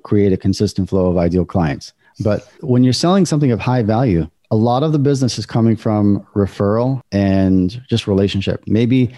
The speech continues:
maybe they heard you speak, even if it's virtual, you know, so much is virtual now. Maybe they heard you speak at a conference or, uh, wherever, and then they wanna meet for coffee or lunch, or they have a meeting with you, uh, online, and, and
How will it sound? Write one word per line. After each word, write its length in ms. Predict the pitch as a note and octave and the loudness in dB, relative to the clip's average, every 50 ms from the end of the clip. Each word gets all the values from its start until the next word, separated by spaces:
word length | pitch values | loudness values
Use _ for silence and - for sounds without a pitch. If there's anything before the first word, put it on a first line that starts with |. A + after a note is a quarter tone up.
| _ | _
maybe 160 | - C3+ D3 E3+ | -2 0 0 2
they 80 | D#3+ | 2
heard 180 | C3 D3 D3 B2+ | 2 2 2 2
you 80 | B2+ | 2
speak, 420 | A#2 - - - C3+ B2+ G#2 - - | 0 0 -2 0 0 0 0 0 -2
even 240 | - G#2 G2+ A#2 A2 | -2 0 2 2 2
if 80 | G2+ | 2
it's 140 | G#2 G2+ G2 | 2 0 0
virtual, 500 | G#2 A2+ A2+ A2 - - F#2 E2 D2+ D#2 E2 E2+ F#2 F#2+ E2+ F#2+ - - | 0 -2 -2 -2 0 0 0 0 0 0 0 0 0 0 0 -2 -2 0
you 60 | G2+ | 0
know, 140 | F#2 E2+ F#2 | 0 0 -2
so 120 | - - | 0 0
much 220 | G#2 G2 G2 - - | 2 2 2 0 0
is 60 | F#2 | -2
virtual 360 | F2 G#2 G#2+ - - G2 F2 | 0 0 -2 -2 0 0 0
now. 200 | E2 E2 D#2 D2 - - - | 2 0 0 -2 -6 -4 -2
Maybe 240 | G2 A#2 C#3 D3 | 0 0 2 2
they 120 | D3+ C#3+ C3 | 2 2 2
heard 180 | B2 B2+ B2 | 2 2 2
you 80 | A#2 A#2 | 2 0
speak 220 | - - C3 A#2 | 0 0 0 0
at 80 | B2 A2 | 0 0
a 40 | G#2 | 0
conference 560 | - - A2+ A2 G2+ - G#2 F#2+ F#2 - - | -2 -2 -2 -2 0 0 0 0 0 0 0
or, 420 | G2 F2+ F2 F2+ E2+ E2 E2 - | 0 0 2 0 0 -2 -2 -4
uh, 260 | - E2+ D#2+ - - - | -4 -4 -4 -6 -8 -10
wherever, 600 | - F2+ F#2 F2+ F#2 F#2+ G#2+ A2+ G#2 F#2 D#2+ D2+ - _ - | -8 -4 -2 0 0 0 0 0 0 0 -2 -2 -6 _ -2
and 80 | G#2+ | 2
then 100 | G#2 A2 | 2 2
they 60 | A#2 A2+ | 2 2
wanna 200 | A#2 A#2 A2+ A2+ | 2 2 2 2
meet 180 | A#2+ A#2 A2+ | 2 2 0
for 100 | - A2 | -4 -6
coffee 380 | - - A#2 G#2+ G2+ - G#2+ F#2+ | -4 -2 -2 -2 -2 0 0 2
or 80 | G2 | 2
lunch, 300 | F#2+ G#2 G#2 G2+ F#2+ - | 2 2 0 0 0 -2
or 40 | G2+ | 0
they 100 | F2+ F#2+ | 0 2
have 180 | G2 G#2 G#2 G#2 | 0 2 2 2
a 60 | G2+ | 2
meeting 280 | G2+ G#2+ G#2+ G#2 G#2 G2+ | 4 4 4 4 4 2
with 160 | F#2+ - - | 2 0 0
you, 180 | G2+ G2+ G2 | 0 2 2
uh, 220 | F#2+ F#2+ F#2 F2+ - | 2 2 0 0 0
online, 480 | - F#2+ F#2 F#2+ G2 G2 G2 G2+ G2+ | 2 2 2 2 2 2 2 2 2
and, 160 | G2 F#2 F#2 - - _ - | 2 2 0 -2 -4 _ -4
and 420 | G2+ G2 G2 G2 F#2+ F#2+ F#2+ F#2+ | -2 0 0 2 2 2 2 0